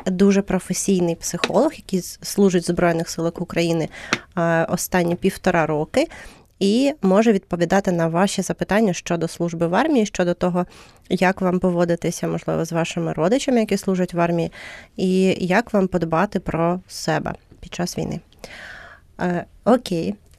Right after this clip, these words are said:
Якщо ми говоримо про час, то він невизначений, і з цим можна зміритися.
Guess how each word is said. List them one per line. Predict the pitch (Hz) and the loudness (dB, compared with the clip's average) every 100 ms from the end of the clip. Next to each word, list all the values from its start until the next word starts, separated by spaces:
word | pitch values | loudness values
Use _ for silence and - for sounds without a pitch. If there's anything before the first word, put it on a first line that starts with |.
| - - | -10 0
Якщо | 196 190 - - 247 269 277 | 0 0 -4 -2 2 2 4
ми | 220 | 4
говоримо | 208 220 220 196 | 4 4 4 2
про | - 196 185 - | 2 2 0 -2
час, | - 220 285 - - | -2 0 0 -4 -4
то | 190 | 0
він | 175 208 208 | 4 4 4
невизначений, | 190 175 180 175 165 - 170 - 196 - - - | 2 2 2 2 -4 -4 -6 -6 -8 -16 -14 0
і | 180 175 | 2 2
з | - | 0
цим | - 269 | 2 4
можна | 208 196 185 | 4 4 2
зміритися. | 175 165 - - - | 2 0 -4 -10 -14